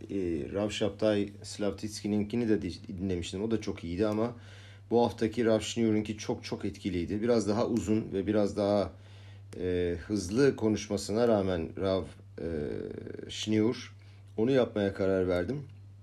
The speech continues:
Zoru seçtim ama bence değdi. Biraz uzun olacak. Fakat ne olur benle kalın.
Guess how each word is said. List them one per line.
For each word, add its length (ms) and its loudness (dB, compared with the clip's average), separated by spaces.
Zoru 320 4
seçtim 460 2
ama 220 4
bence 340 4
değdi. 380 0
Biraz 260 6
uzun 240 0
olacak. 540 0
Fakat 440 -2
ne 80 -2
olur 300 2
benle 260 2
kalın. 320 -4